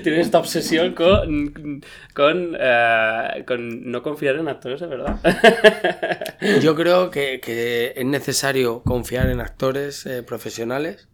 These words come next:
Speaker 1: Bueno, y en Canallas, desde luego, que luego hablaremos,
Speaker 2: Y en
Speaker 1: tienes
Speaker 2: Canallas
Speaker 1: una mezcla ahí bastante interesante.
Speaker 2: Sí, pero creo que la mezcla lo hace interesante. Creo que, eh,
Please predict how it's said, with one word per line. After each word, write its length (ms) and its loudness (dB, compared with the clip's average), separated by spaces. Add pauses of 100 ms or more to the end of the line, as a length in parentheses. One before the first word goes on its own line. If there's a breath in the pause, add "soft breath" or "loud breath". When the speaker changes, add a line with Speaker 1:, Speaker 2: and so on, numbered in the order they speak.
(120)
Speaker 1:
Bueno, 160 2
y 60 2
en 100 -2
Canallas, 400 -4
desde 160 -6
luego, 180 -2
que 80 -8
luego 180 -2
hablaremos, 440 0
Speaker 2:
Y 60 -4
en 120 -8
Speaker 1:
tienes 120 -4 (240)
Speaker 2:
Canallas 80 -2
Speaker 1:
una 140 2
mezcla 600 4
ahí 140 0
bastante 320 -6
interesante. 520 -6
Speaker 2:
Sí, 480 2 (540 soft breath)
pero 560 4 (260)
creo 340 2
que 120 -2
la 140 2
mezcla 600 -2 (320)
lo 160 -4
hace 160 -6
interesante. 680 -6
Creo 300 -4
que, 300 -10 (500 soft breath)
eh, 500 -6